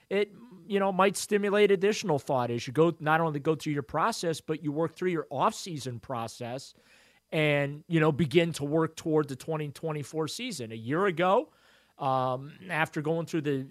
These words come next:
the defensive coordinator change and then ultimately the, the special teams coordinator change, you know, that,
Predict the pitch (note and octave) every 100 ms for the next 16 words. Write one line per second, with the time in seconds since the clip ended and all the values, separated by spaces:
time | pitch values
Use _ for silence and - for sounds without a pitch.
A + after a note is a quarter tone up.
0 | C3+ B2+ B2+ E3 F#3+ F3 E3+ - F3+ E3+
1 | E3+ E3+ - F3 F3+ D#3+ C#3+ C#3+ C#3+ D3+
2 | D3 D3 D#3 D3 C#3 C3+ C3+ C3 - E3
3 | D#3 C3+ - E3+ F3 - _ _ _ _
4 | _ _ _ _ _ F3 D3+ D3+ C#3 -
5 | G#3+ A3+ E3+ - _ _ _ _ _ _
6 | F3 E3+ D3+ E3 D#3+ D3